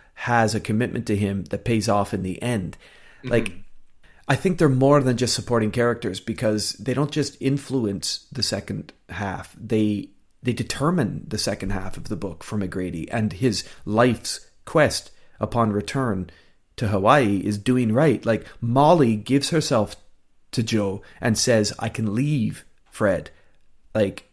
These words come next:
Speaker 1: don't worry about my son. It'll be okay." And he's like, "No." Like, he's done with Molly. It hurts and it's painful,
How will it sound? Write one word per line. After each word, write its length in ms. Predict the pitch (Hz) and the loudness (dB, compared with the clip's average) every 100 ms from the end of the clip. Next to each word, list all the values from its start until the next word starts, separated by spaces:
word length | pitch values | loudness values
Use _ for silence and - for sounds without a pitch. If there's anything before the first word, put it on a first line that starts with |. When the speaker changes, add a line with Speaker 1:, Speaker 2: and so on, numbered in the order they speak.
| - | -4
Speaker 1:
don't 220 | 113 123 | 0 2
worry 180 | 117 135 | 6 6
about 200 | 123 113 | 6 4
my 100 | 107 | 0
son. 400 | 104 - 123 95 | -2 0 0 0
It'll 180 | - 110 | -2 -2
be 200 | 95 113 | 0 0
okay." 320 | 107 - 139 | 0 0 0
And 100 | 117 | 2
he's 140 | 107 110 | 0 0
like, 160 | 95 | -2
"No." 400 | 107 117 110 - - _ _ _ | 0 2 0 -2 -10 _ _ _
Like, 120 | 117 | -4
he's 240 | - 151 117 | 0 0 -2
done 480 | - 123 113 82 104 | 2 4 4 0 -6
with 160 | 104 | -4
Molly. 440 | 104 113 107 101 - - - - _ - | 0 2 2 -2 -10 -20 -20 -20 _ -2
It 120 | 131 | 0
hurts 560 | - 147 - - - _ - | 4 4 4 -2 -6 _ -6
and 100 | 113 | -4
it's 120 | 110 | -4
painful, 580 | - 131 139 - 95 95 | -2 0 0 -2 -4 -6